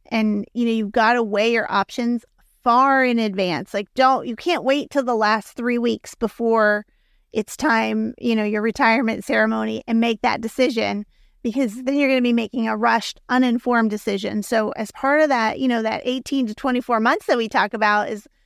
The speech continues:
part of that is weighing all of your options and making informed decisions. And just know that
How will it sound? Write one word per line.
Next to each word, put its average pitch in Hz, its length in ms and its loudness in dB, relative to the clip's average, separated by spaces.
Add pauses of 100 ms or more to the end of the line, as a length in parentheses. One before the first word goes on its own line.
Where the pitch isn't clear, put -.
(140)
part 339 120 -2
of 392 60 2
that 349 120 4
is 226 180 -4
weighing 240 520 -2 (120)
all 277 300 4
of 294 100 4
your 269 140 2
options 240 480 0
and 220 180 2
making 240 380 0
informed 214 420 0
decisions. 202 640 -6
And 208 160 0
just 240 220 -4
know 240 380 2
that 226 260 -2